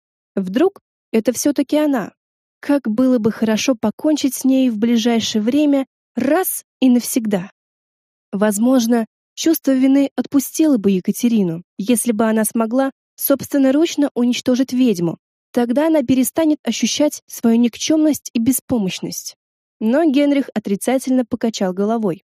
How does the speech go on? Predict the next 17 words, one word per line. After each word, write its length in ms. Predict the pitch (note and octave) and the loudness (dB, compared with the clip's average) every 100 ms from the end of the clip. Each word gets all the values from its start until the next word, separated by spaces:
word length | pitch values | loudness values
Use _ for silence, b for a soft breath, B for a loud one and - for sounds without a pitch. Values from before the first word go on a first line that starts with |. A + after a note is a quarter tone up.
| _ _ _ _ - | _ _ _ _ -6
«Вряд 380 | E3+ C4 F4 | 2 2 4
ли 100 | D4 | 2
это 200 | D4+ C#4 | 2 2
Ракотова. 540 | C#4 C#4 D4+ C#4+ E3 - _ _ _ _ | 0 2 0 -2 -4 -10 _ _ _ _
Ведьма 440 | G3 G3+ D4+ C#4+ D4 | -4 0 2 2 2
хорошо 440 | C#4+ C#4 C#4 E4 | 2 0 2 0
знает 320 | C#4+ A#3 G3+ | 2 2 0
распорядок 540 | G3+ G3+ G#3+ G#3+ F#3+ G3+ | -4 -4 -2 -2 -2 -2
работы 420 | F#3+ F#3+ - C4+ | -2 0 -2 0
заведения 720 | A#3 B3+ C4 A#3 B3+ E3 A#2+ - _ - | 0 2 2 2 0 0 -6 -14 _ 0
и 80 | G#3+ | 0
отлично 580 | G#3+ B3+ D#4+ - D4 - | 2 2 0 2 -2 0
ориентируется 760 | B3 A#3+ B3 - A#3 A#3 - | 0 2 2 2 2 2 0
внутри 340 | A3+ B3+ - C4 | -2 0 0 0
здания. 520 | E3 D#3 D3+ - _ _ _ _ _ _ _ | -2 -8 -8 -12 _ _ _ _ _ _ _
Скорее 500 | - - F3+ G#3 C#4 | -10 -2 2 4 2
всего, 500 | A3+ C4 B3 B3+ B3 | 0 0 2 2 0